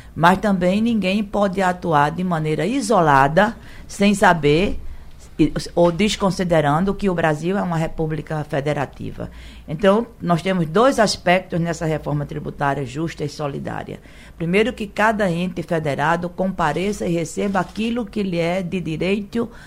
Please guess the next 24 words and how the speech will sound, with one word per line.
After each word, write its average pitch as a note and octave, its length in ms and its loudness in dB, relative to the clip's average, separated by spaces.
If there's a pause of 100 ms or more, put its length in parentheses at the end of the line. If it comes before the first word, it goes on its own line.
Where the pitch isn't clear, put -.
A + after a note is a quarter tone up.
de F#3 180 4
obrigação F#3 840 2 (300)
e G3+ 120 2
o F#3+ 40 4
que G3 100 -4
está F3 220 -2
ao F3+ 120 0
seu F#3+ 200 -4
alcance. C3 640 -6 (360)
E F#3 100 -2
segundo, G3+ 560 0
que G#3+ 140 -4
chegue A3 460 0
também E3+ 640 -2 (180)
às G3+ 300 4
pessoas. A2+ 800 -8 (420)
Atuar F3+ 720 4
em E3 140 -2
defesa F3 640 -2
de F#3 160 -4
uma F3 100 2
reforma D3 520 -2
tributária B2 680 -2
progressiva, D#3+ 1080 -2